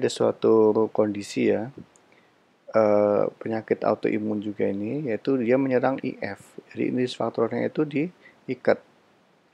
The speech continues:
ini diblok ya. Jadi dia akhirnya tidak bisa menghambat, eh, tidak bisa meng-, eh, ini ya, membantu si vitamin dua belas untuk masuk.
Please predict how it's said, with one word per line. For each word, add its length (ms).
ini 160
diblok 480
ya. 80
Jadi 400
dia 160
akhirnya 320
tidak 160
bisa 240
menghambat, 1500
eh, 240
tidak 160
bisa 400
meng-, 1040
eh, 160
ini 160
ya, 80
membantu 560
si 160
vitamin 320
dua 160
belas 160
untuk 160
masuk. 400